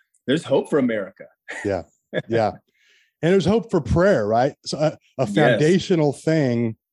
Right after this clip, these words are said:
Speaker 2: that we put, like, into who we are, right? Prayer
Speaker 1: Yeah.
Speaker 2: is so important. I think, as you alluded to, when, when something moves because of our prayer,
Speaker 1: Mm-hmm.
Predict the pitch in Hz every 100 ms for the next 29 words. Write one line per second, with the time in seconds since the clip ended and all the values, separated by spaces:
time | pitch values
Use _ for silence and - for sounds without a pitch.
0 | _ _ - 127 127 131 - 165 151 -
1 | _ _ _ _ _ _ _ _ _ -
2 | 120 - _ _ - 160 175 156 156 127
3 | 165 147 139 131 120 104 104 117 117 -
4 | - 135 139 139 - - - - 175 175
5 | 175 147 151 139 113 110 107 _ _ _
6 | _ _ _ _ _ 131 123 - 160 -
7 | - _ _ _ - 135 131 143 143 135
8 | 151 156 120 - 120 113 113 - _ _
9 | _ _ _ - 107 123 147 151 143 131
10 | - _ _ _ _ _ _ _ - 120
11 | 131 123 - - 156 165 - 143 135 135
12 | 139 131 113 104 101 107 - 123 117 110
13 | 107 101 110 113 123 135 - _ _ _
14 | _ _ _ _ _ _ - 107 104